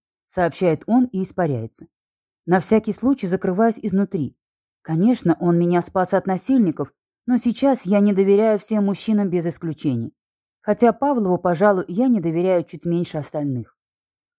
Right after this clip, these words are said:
Долго стою под горячими струями воды. Потом нащупываю шампунь и смываю с себя ощущение чужих прикосновений и сами воспоминания о них. В какой-то момент мне начинает казаться, что кто-то стучит.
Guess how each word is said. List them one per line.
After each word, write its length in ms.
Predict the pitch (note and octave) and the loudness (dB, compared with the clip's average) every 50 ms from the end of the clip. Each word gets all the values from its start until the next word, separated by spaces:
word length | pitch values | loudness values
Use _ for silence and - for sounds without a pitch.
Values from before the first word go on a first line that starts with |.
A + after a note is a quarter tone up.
| _ _ _ _ _ _ _ _ _ _ _ _ _ _ _ _ _ _ _ _ _ _ _ _ | _ _ _ _ _ _ _ _ _ _ _ _ _ _ _ _ _ _ _ _ _ _ _ _
Долго 360 | E3+ F#3 A#3+ C4+ B3+ G#3 A#3+ | 4 4 6 6 4 2 0
стою 340 | - - A#3 G#3+ A3+ B3+ B3 | 0 0 0 2 2 2 0
под 140 | - G#3 F3 | -2 0 2
горячими 500 | G3 G3 G3 G3+ G#3 G3+ - G#3 G3+ F#3+ | 2 4 4 4 2 0 0 -2 -2 -2
струями 420 | - - G3+ G3+ G3+ G3+ G3 F#3+ | -2 -2 0 2 2 2 2 0
воды. 440 | E3 F#3+ F3+ F3 D3 C3+ B2 B2 - _ _ _ _ _ _ _ _ _ | 0 0 -2 -2 -2 -4 -8 -8 -12 _ _ _ _ _ _ _ _ _
Потом 320 | G3 G3+ - D#4 D#4 B3+ | -6 -2 2 4 4 4
нащупываю 580 | G3+ F3+ F3 - - G#3 - F3 D#3 D#3+ E3 D3 | 4 2 0 -2 -6 -6 -6 -4 -4 -4 -4 -2
шампунь 460 | - G3 F#3+ F3+ - C4+ C#4+ B3 - | -2 -2 -2 0 2 2 2 2 2
и 80 | - A3 | -2 -2
смываю 440 | - A3+ A#3 A3+ C4 D4+ D4+ C#4+ A3+ | 0 0 2 4 4 4 4 4 2
с 40 | |
себя 260 | - - F#3+ A3 A3+ A3 | -2 -4 -2 0 0 0
ощущение 580 | G#3 - - F3 - - A#3+ B3 A3+ G3+ F3 | 0 -2 -8 -12 -6 -2 0 0 0 0 -2
чужих 360 | - - E3+ D3 G3 G3+ - | -4 -8 -6 -2 -2 -2 -2
прикосновений 800 | _ F3+ F3 - D#3+ - E3+ D#3 C#3 D3 G3+ A#3+ A#3+ A3 G#3 - _ _ _ _ _ _ | _ -10 -8 -8 -6 -4 -2 -2 0 2 2 2 2 2 2 -2 _ _ _ _ _ _
и 60 | - G#3+ | -10 -6
сами 320 | - - C4+ C4+ B3 A#3+ | 0 2 4 4 4 4
воспоминания 720 | A3+ G#3+ - - F#3 E3 D#3+ D#3+ D#3+ D#3 D#3 D#3 D3+ C#3 - | 2 -2 -4 -4 -2 -2 0 0 0 0 0 0 -2 -2 -4
о 100 | D3 C3 | -6 -8
них. 300 | A#2+ A#2+ B2 - _ _ _ _ _ _ _ _ _ _ _ _ _ _ _ | -8 -8 -10 -14 _ _ _ _ _ _ _ _ _ _ _ _ _ _ _
В 100 | _ _ | _ _
какой-то 380 | - F#3 - G#3+ G#3 G3+ G3+ F#3+ | 0 2 4 4 2 4 4 2
момент 420 | F#3 F3 F3+ F#3+ G#3+ A3 - - | 2 2 2 2 2 0 0 0
мне 180 | F3+ F3+ G3 G3+ | 0 0 0 0
начинает 460 | G3+ F#3 - - F#3+ G3 G3 F#3+ - | 0 -2 -4 -2 -2 0 0 -2 -2
казаться, 440 | - F3 E3+ D#3 G#3+ A#3 A3+ - F#3+ | -2 -2 0 2 2 2 2 0 -6
что 180 | - - G3+ F#3 | -8 -8 -10 -8
кто-то 280 | - A3+ A#3 A3+ A3+ | -6 -8 -6 -6 -8
стучит. 480 | - - - G#3+ - - F#3 C3 - | -10 -10 -12 -14 -12 -8 -10 -10 -10